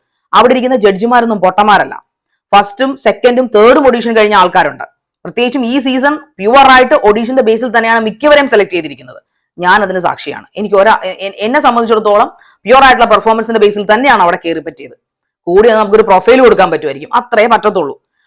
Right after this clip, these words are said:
അപ്പൊ അതുകൊണ്ട് തന്നെ നല്ല കഴിവും നല്ല കഷ്ടപ്പാടും ചെയ്തിട്ട് തന്നെയാണ് അതിനകത്ത് കയറിയ ഓരോരുത്തരും, അതിനകത്ത് കയറിയ എല്ലാവരും തന്നെ അങ്ങനെ തന്നെ വന്നവർ തന്നെയാണെന്നാണ് ഞാൻ വിശ്വസിക്കുന്നത്. സി, അത് അവരുടേതായ രീതിയിൽ അവർ പെർഫോം ചെയ്തു, സീസൺ കഴിഞ്ഞു പോയി. പക്ഷെ ഒരു പിന്നീട്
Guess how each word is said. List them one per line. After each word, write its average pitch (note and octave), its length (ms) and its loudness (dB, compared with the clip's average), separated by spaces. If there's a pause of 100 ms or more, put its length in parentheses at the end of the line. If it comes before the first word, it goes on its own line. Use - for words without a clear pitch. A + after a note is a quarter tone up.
അപ്പൊ - 140 0
അതുകൊണ്ട് C4+ 440 2
തന്നെ G3+ 260 -4
നല്ല A#3 380 -2
കഴിവും F#3 400 0
നല്ല A3+ 320 -2
കഷ്ടപ്പാടും G3 500 0
ചെയ്തിട്ട് G3+ 460 0
തന്നെയാണ് G#3+ 320 0
അതിനകത്ത് F3+ 280 0
കയറിയ E3 200 -2
ഓരോരുത്തരും, G4+ 560 -2 (520)
അതിനകത്ത് B3 340 0
കയറിയ B3+ 320 4
എല്ലാവരും A3 580 2
തന്നെ F3 120 -4
അങ്ങനെ G#3+ 360 0
തന്നെ B3 220 0
വന്നവർ G3+ 300 2
തന്നെയാണെന്നാണ് F3 500 0
ഞാൻ F#3 80 -4
വിശ്വസിക്കുന്നത്. F3+ 540 -10 (500)
സി, - 360 -6 (140)
അത് F#3+ 180 2
അവരുടേതായ G#3+ 500 2
രീതിയിൽ G#3 260 -4
അവർ B3+ 120 0
പെർഫോം G3 420 -2
ചെയ്തു, F#3+ 280 -6
സീസൺ A3+ 300 -6
കഴിഞ്ഞു G3 200 -2
പോയി. A3+ 280 -4 (360)
പക്ഷെ C#4 180 -2
ഒരു D#4 320 0 (120)
പിന്നീട് D4+ 580 0